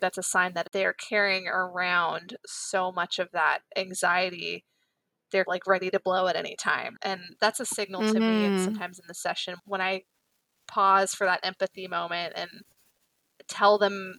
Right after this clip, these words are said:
Speaker 1: that sounds difficult and they cry, that's a sign that they are carrying more than they are letting on initially.
Speaker 2: And I also think crying is great.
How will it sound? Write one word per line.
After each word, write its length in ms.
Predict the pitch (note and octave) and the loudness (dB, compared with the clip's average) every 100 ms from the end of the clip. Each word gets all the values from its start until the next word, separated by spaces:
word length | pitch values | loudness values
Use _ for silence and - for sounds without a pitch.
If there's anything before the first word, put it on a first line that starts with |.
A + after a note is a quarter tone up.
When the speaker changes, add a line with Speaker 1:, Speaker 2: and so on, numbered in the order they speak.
| - | -4
Speaker 1:
that 180 | F3+ - | -2 0
sounds 420 | F#3+ F#3+ F#3+ - | 0 0 -2 -2
difficult 800 | G3 - G#3 - E3+ E3 - - _ - | -2 -2 -4 -2 -2 -4 -8 -18 _ -16
and 120 | F#3 | -12
they 80 | F3+ | -12
cry, 500 | - F#3 E3+ F#3 G#3 | 0 4 4 4 2
that's 220 | F#3+ - | -2 -4
a 40 | G#3 | -8
sign 360 | - F#3+ F#3 F3+ | -4 -2 -2 -6
that 180 | - | -10
they 220 | F3+ F3+ F3+ | -8 -6 -4
are 440 | E3+ E3+ E3+ F3 _ _ _ _ | -2 -2 -4 -6 _ _ _ _
carrying 520 | - A3 G3+ F#3 F#3 F#3 | -8 -4 0 -2 -4 -6
more 240 | F3+ F3+ | -4 -4
than 120 | F3+ | -6
they 320 | F3 D#3 D#3+ - | -8 -8 -10 -4
are 120 | F#3+ - | -4 -2
letting 240 | - - | -8 -8
on 220 | - B1 - | -8 -8 -8
initially. 520 | - - - - - _ _ _ _ _ _ _ - - - _ - | -10 -10 -10 -12 -16 _ _ _ _ _ _ _ -20 -20 -20 _ 2
Speaker 2:
And 180 | C#4+ D4+ | 4 8
I 160 | D4 | 8
also 320 | F4 B4 A4 F#4+ | 10 8 8 6
think 220 | C#4+ C4 | 6 4
crying 460 | - G#3 A3 A3+ | 4 6 8 6
is 160 | G3 F#3 | 4 0
great. 440 | - F3+ - - | 0 2 2 -2